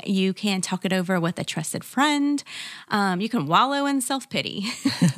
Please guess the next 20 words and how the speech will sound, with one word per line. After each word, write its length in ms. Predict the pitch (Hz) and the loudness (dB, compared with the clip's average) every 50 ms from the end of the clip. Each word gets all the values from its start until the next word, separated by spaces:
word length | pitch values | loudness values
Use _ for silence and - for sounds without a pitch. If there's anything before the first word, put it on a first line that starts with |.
| 214 170 | 4 4
Whatever 560 | 190 175 185 - - 269 269 262 247 - 302 | 4 2 2 2 2 2 0 0 0 0 0
you 240 | 269 262 262 269 254 | 0 2 0 0 2
need 240 | 247 262 269 247 | 2 0 0 0
to 120 | - 254 247 | -2 -4 -4
do, 320 | 220 - - 64 64 65 - - - - - - - - | -4 -4 -2 -2 -4 -6 -8 -8 -10 -8 -8 -10 -6 0
get 140 | - 202 240 | 2 4 4
it 100 | 269 226 | 4 2
out. 280 | - 101 - - - - - - - - - - | 2 0 -2 -2 -8 -12 -16 -18 -16 -16 -18 -4
Just 340 | - - 294 240 - - - | 0 2 4 4 2 0 0
don't 380 | - 226 220 233 254 - - - - | 2 2 2 2 2 -2 -2 -4 -4
stay 540 | - - - - - 202 190 190 196 208 | -2 -2 -2 0 0 0 2 2 2 0
there. 440 | 196 170 - - - - - - 220 - _ _ - - - - - - _ | 0 0 -2 -2 -2 -4 -4 -8 -10 -14 _ _ -20 -20 -20 -20 -20 -6 _
And 400 | 226 220 220 220 214 208 208 - | 0 2 2 2 2 0 0 0
make 240 | 214 220 233 254 - | 0 -2 0 0 0
sure 200 | - - 262 233 | 0 0 0 -2
to 80 | 233 220 | -4 -4
take 260 | - - 196 185 - | -2 -4 -4 -4 -4
it 100 | - - | -6 -4
to 100 | - 180 | -4 -2
God. 400 | 160 127 113 87 - - - 196 | 0 0 -2 -2 -4 -6 -10 -12